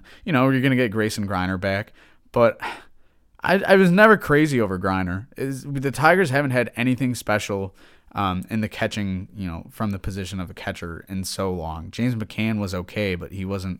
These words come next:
you know, anything great. Like, I wasn't dying to hang on to him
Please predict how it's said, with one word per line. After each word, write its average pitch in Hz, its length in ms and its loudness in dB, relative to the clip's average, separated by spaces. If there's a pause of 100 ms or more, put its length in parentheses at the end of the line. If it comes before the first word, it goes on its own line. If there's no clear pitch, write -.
you 95 100 -10
know, 90 120 -4
anything 90 420 -6
great. 92 560 -6
Like, 90 140 -8
I 98 80 -4
wasn't 101 280 -6
dying 98 280 -2
to 92 40 -4
hang 92 220 -6
on 92 200 -4
to 90 100 -10
him 87 260 -10